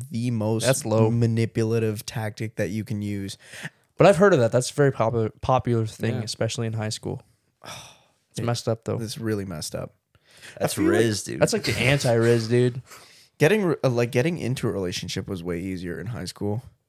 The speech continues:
Speaker 1: Like, once you get out of high school, it's
Speaker 2: It's 'cause you're
Speaker 1: it
Speaker 2: with women
Speaker 1: I know.
Speaker 2: every day.
Speaker 1: That's what I'm saying. That's what I'm saying. Like, when you're in high school or just in school in general, you have, like, you're forced to be in,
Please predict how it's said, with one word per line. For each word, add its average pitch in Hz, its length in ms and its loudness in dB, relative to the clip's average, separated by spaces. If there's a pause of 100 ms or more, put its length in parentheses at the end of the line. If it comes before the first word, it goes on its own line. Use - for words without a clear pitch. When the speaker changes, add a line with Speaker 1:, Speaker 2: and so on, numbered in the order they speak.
(360)
Speaker 1:
Like, - 100 -16
once 120 200 -4
you 147 60 -4
get 131 160 0
out 98 100 -2
of 71 80 -6
high 104 160 -8
school, - 340 -10
it's - 220 -12
Speaker 2:
It's - 160 -12
'cause 170 240 2
you're 160 140 6
Speaker 1:
it - 80 -2
Speaker 2:
with 170 260 6
women 123 640 2 (500)
Speaker 1:
I 139 120 6
know. 208 120 8
Speaker 2:
every 156 140 6
day. 139 320 6
Speaker 1:
That's 127 200 4
what 147 80 4
I'm 135 120 2
saying. 151 480 -2 (120)
That's 120 200 0
what 147 80 2
I'm 139 80 0
saying. 147 260 -2
Like, 107 160 -2
when 120 160 0
you're 139 180 0
in 135 140 2
high 123 220 0
school 113 500 -2 (340)
or 127 140 2
just 120 240 -4
in 117 100 -6
school 139 360 0
in 110 80 -2
general, 113 520 -2 (520)
you 127 160 4
have, 123 440 2
like, 117 160 0
you're 113 140 0
forced 123 480 -4
to 113 60 -4
be 117 320 -4
in, 107 440 -4